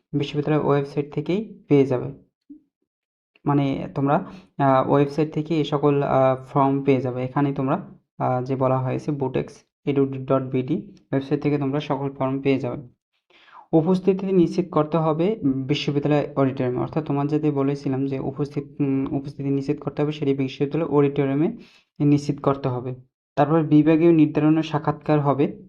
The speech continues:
তারপরে ভর্তি ফি ও মেডিকেল ফি জমা দেওয়ান এই দুইটি, আহ, কার্যক্রম অনুষ্ঠিত হবে কনফারেন্স হল কক্ষ নং দুইশো তিন, কনফারেন্স হল কক্ষ নং দুইশো তিন এবং স্বাস্থ্য পরীক্ষার রিপোর্ট সংগ্রহ করতে পারবে মেডিকেল সেন্টার থেকে।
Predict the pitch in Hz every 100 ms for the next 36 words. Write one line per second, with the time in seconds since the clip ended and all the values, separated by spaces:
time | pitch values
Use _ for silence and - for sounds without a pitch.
0 | _ _ - 135 135 143 143 139 143 143
1 | 165 160 175 160 147 143 147 156 156 156
2 | 151 139 147 135 135 156 151 139 139 147
3 | 156 156 151 139 135 131 131 131 - -
4 | 143 139 147 151 139 151 156 160 156 135
5 | 170 - - _ _ _ - 156 156 -
6 | 170 170 - 156 175 - - - 151 151
7 | 175 175 175 147 139 147 147 123 131 -
8 | _ _ 135 139 139 156 147 151 151 147
9 | - - - _ 143 143 - 165 175 160
10 | 139 135 139 135 139 127 135 135 135 -
11 | 151 156 165 165 180 170 151 156 156 -
12 | 147 156 170 175 - 139 135 135 226 -
13 | _ _ 147 143 151 147 143 151 139 127
14 | 127 131